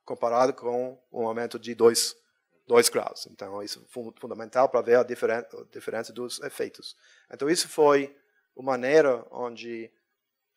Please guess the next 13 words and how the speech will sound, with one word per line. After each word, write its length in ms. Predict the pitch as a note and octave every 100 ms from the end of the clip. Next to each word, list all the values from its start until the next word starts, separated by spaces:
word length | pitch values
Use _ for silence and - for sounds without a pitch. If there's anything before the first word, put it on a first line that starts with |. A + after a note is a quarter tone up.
| _ _ _ _
toda 260 | - D3+ E3+
es-, 280 | B2+ A#2+ -
essa 160 | - G#2+
vari-, 240 | B2+ B2
variedade 800 | B2+ C3 B2 A2+ A#2 C3 A#2+ A2
de 180 | G#2 G#2+
dados, 840 | - B2+ D3 - - - - - _ _ _ _ _ _ _
ah, 500 | A#2 A2 G#2+ G2 G2+ - _ _ _ _
disponíveis 680 | A#2+ B2 C3 A#2 B2+ B2+ A2
dentro 280 | B2+ A2 G#2
do 120 | G#2
gibef 440 | A#2 D#3+ - - -
ajudou 840 | B2+ A#2+ A#2+ A2 B2 D#3 G3 -